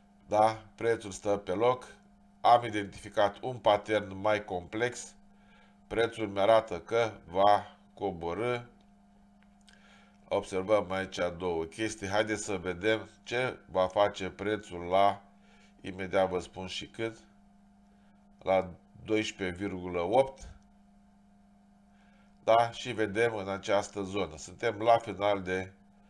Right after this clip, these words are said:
observați că și aici am blocat, ce mă bucur. La webinarul de, din cadrul programului meu de mentorat,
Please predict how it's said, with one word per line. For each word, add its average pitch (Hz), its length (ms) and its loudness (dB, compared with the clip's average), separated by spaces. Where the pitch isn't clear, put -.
observați 101 560 0
că 92 140 -4
și - 120 -6
aici 110 180 -4
am 90 180 -2
blocat, 92 560 0
ce 110 180 -8
mă 92 200 -8
bucur. 95 420 -12
La 113 260 8
webinarul 113 680 4
de, 104 300 0
din 95 140 -12
cadrul 113 320 0
programului 104 480 0
meu 104 140 -4
de 107 180 0
mentorat, 98 640 -2